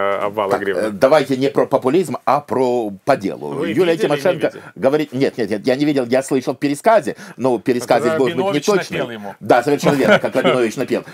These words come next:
Speaker 2: Поэтому я скажу другое. Странно, когда при росте цен в два раза и росте курса в четыре раза, первым делом покупают доллары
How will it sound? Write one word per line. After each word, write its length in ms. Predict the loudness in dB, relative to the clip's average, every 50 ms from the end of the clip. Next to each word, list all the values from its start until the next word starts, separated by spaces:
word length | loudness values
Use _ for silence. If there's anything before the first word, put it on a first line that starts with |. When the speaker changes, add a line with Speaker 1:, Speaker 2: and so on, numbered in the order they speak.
| -20 -10 -2 2
Speaker 2:
Поэтому 340 | 2 2 4 4 2 0 0 0
я 200 | 2 2 2 2
скажу 240 | 0 -4 -2 -2
другое. 440 | -2 -2 -2 -2 -2 -2 -2 -4 -8 -12 -16 -20 -20 -20 -18 -16 -6
Странно, 640 | 0 2 2 4 4 2 0 -2 -6 -12 -14 -14 -16 _ _ _ -20 -10 -4
когда 300 | -2 0 2 4 4 2
при 140 | 2 2 -2
росте 400 | -2 0 -2 -2 -2 -2 -4 -4
цен 320 | -2 0 0 0 0 -2 -6
в 100 | -8 -4
два 240 | 0 2 2 2
раза 360 | 2 -2 -4 -6 -10 -14 -14 -16 _ _ _ _ _ _ _ -20 -12 _ -2
и 60 | 0
росте 320 | 2 2 0 0 -2 -4 -6
курса 420 | -4 -2 -2 -2 -2 -2 -4 -4 -4
в 60 | -6 -6
четыре 380 | -6 -4 -2 2 2 2 2
раза, 320 | 2 -2 -4 -6 -8 -10 -12 -12 -20 -20 -10 _
первым 380 | 2 4 4 4 4 2 0 2
делом 280 | 2 2 2 2 2
покупают 600 | 0 0 0 2 2 2 4 4 4 2 0 2
доллары 500 | 4 6 6 6 4 2 -2 -2 -4 -10